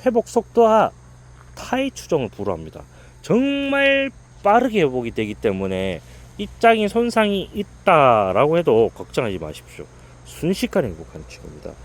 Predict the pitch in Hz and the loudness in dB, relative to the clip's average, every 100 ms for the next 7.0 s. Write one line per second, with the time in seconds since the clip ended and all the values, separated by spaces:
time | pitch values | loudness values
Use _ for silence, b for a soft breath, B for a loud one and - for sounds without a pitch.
0 | B B 127 143 233 - _ _ _ - | B B -2 4 4 4 _ _ _ -20
1 | - 95 90 85 82 - _ - _ _ | -16 -14 -14 -18 -20 -20 _ -20 _ _
2 | b b b - - 220 214 196 156 127 | b b b -12 -4 0 2 0 -2 -6
3 | 123 - 110 110 139 - 113 208 240 240 | -8 -4 0 0 -2 -10 -6 -4 -2 0
4 | 233 226 220 214 - 226 - - 240 180 | 0 0 -2 -4 -10 -14 -10 -4 -2 -2
5 | 107 - 98 90 101 98 85 - - B | -4 -10 -14 -12 -10 -10 -12 -14 -20 B
6 | B B 131 - 233 240 247 214 233 | B B -2 0 0 2 4 4 4